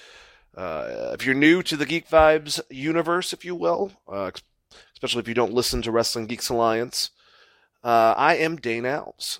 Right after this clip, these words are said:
I'm gonna be your host of Dane Rants, a show, like I said, in which I rant, usually about comic book movie related stuff. Sometimes I do another form of the show called Monday Suck, where I go more political, but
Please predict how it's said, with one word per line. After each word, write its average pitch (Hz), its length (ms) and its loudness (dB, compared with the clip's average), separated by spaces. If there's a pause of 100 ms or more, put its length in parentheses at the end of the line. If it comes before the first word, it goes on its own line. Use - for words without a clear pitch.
I'm 127 100 -4
gonna 143 120 -2
be 147 80 2
your 156 100 6
host 170 640 4
of 131 140 -10
Dane 135 260 0
Rants, 139 540 -2
a - 40 -12
show, 110 380 -2
like 113 180 -2
I 117 80 0
said, 95 300 -4
in 98 100 -10
which 98 220 -6
I - 20 -2
rant, 110 440 -2 (440)
usually 233 300 6
about 175 480 6 (160)
comic 151 320 0
book 143 180 -4
movie 127 360 -4
related 113 420 0
stuff. - 480 -2 (480)
Sometimes 156 540 4
I 143 100 4
do 135 200 0
another 127 180 2
form 123 300 0
of 120 60 -2
the 117 60 -2
show 110 220 -2
called 107 220 -4
Monday 107 320 -2
Suck, 98 340 -4
where 101 100 -2
I 101 60 0
go 98 140 -4
more 98 160 -6
political, 98 580 -4
but 92 300 -6